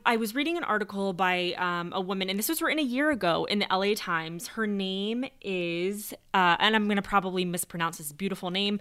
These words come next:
Nadra Widitala. Um, she wrote in twenty nineteen in an L A Times article why, she was explaining why we should say black when we mean black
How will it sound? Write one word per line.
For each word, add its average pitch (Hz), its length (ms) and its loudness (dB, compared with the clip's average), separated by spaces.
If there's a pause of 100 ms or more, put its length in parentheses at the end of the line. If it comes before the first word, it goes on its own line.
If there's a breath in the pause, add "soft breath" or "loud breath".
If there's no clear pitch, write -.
(260 loud breath)
Nadra 208 800 6 (260)
Widitala. 190 800 2 (560 loud breath)
Um, 190 320 2
she - 200 -2
wrote 233 200 2
in 277 60 -4
twenty 269 220 -2
nineteen 220 320 -2
in 196 80 0 (120)
an 180 60 -6
L 185 140 -4
A 185 80 0
Times 180 280 -6
article 165 480 -4 (580)
why, 220 680 4 (180)
she 233 120 -4
was 196 140 -4
explaining 185 540 -4
why 185 200 4
we 233 140 0
should 233 180 -4
say 202 140 2
black 175 540 2
when 185 180 -2
we 180 140 -2
mean 185 220 -2
black 170 560 0